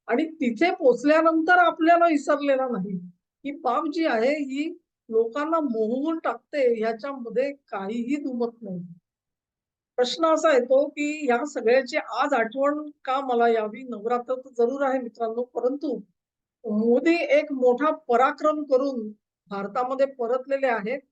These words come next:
ते, अ, युनोच्या बैठकीसाठी अमेरिकेत जाणार होते आणि त्या निमित्ताने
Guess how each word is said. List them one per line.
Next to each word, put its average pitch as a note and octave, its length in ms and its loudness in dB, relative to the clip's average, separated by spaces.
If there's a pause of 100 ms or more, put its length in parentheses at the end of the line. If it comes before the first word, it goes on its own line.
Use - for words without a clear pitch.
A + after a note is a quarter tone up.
(480)
ते, A#3+ 280 0
अ, A3+ 480 -6
युनोच्या C4 680 -2
बैठकीसाठी B3 840 -4
अमेरिकेत B3 520 2
जाणार A3 420 -4
होते A3 320 -6 (380)
आणि A3+ 180 -2
त्या A#3+ 220 -2
निमित्ताने C#4 800 0